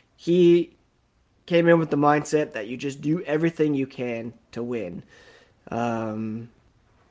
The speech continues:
he said it was a great experience. Every time you walk into a full building in Boston, the playoffs, it's a whole other level. And, uh, you know, he had only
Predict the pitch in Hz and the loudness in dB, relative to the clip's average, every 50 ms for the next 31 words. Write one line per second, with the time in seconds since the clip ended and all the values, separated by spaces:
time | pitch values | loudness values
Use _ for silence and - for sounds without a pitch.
0 | _ _ _ _ _ _ _ _ _ _ _ _ _ _ _ _ _ _ _ _ | _ _ _ _ _ _ _ _ _ _ _ _ _ _ _ _ _ _ _ _
1 | _ _ _ _ _ _ _ _ _ _ _ _ _ _ _ _ - - - 151 | _ _ _ _ _ _ _ _ _ _ _ _ _ _ _ _ -20 -16 -12 -8
2 | 143 - 151 143 131 127 120 123 123 131 151 151 143 135 - 120 - - - - | -4 0 2 2 2 2 0 -2 2 6 8 8 8 6 4 -2 -8 -8 -4 2
3 | - 156 156 160 160 151 143 - - - 156 165 165 156 - 160 147 147 143 143 | 6 8 10 10 10 8 6 2 0 2 2 4 4 2 4 4 4 4 4 2
4 | 139 135 127 135 143 143 143 143 143 135 123 123 117 113 117 - 143 143 135 123 | 2 2 2 4 4 4 2 0 -2 -4 -4 -4 -6 -6 -8 -6 -4 -2 -2 0
5 | 127 139 143 147 143 143 139 135 131 135 - - 120 110 98 110 117 131 131 131 | 0 0 2 2 2 2 0 0 -2 -4 -6 -10 -12 -10 -8 -6 -6 -6 -6 -6
6 | - - 135 131 127 131 135 - - - - _ _ - - - - - 135 135 | -6 -6 -6 -4 -4 -6 -10 -14 -20 -20 -20 _ _ -18 -18 -8 -2 2 4 4
7 | 135 131 127 131 120 - - - - - 123 - - 143 135 139 127 - 101 120 | 4 4 2 -2 -4 -8 -10 -12 -12 -12 -12 -6 0 4 4 4 4 2 0 -4
8 | 120 117 107 104 117 127 127 120 131 131 131 139 139 - - - - - - - | -4 -4 -4 -4 -4 -4 -4 0 0 0 0 0 -2 -8 -20 -20 -20 -20 -20 -20
9 | _ _ - - 123 127 131 127 127 123 123 127 127 127 - - - _ - - | _ _ -8 -2 0 0 2 2 0 -2 -2 -4 -6 -10 -12 -16 -18 _ -20 -20
10 | - - _ _ - - - 120 117 113 110 113 113 - - 131 135 131 123 127 | -20 -20 _ _ -14 -8 -6 -6 -4 -4 -6 -8 -10 -10 -6 -2 0 0 0 0
11 | 139 139 135 131 131 127 131 131 131 127 127 127 | 2 2 4 4 4 2 2 0 0 -2 -2 -6